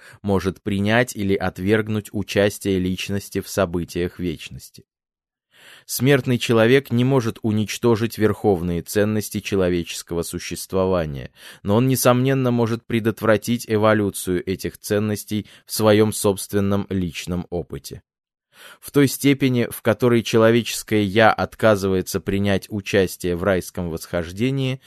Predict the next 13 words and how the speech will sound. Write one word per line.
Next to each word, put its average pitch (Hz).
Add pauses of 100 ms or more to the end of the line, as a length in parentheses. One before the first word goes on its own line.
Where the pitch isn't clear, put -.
(280)
точно 131
в -
такой 110
степени 127 (180)
задерживается 113
для 101
Верховного 101
достижение 98
божественного 90
выражения 85 (220)
в 90
великой 87
вселенной. 76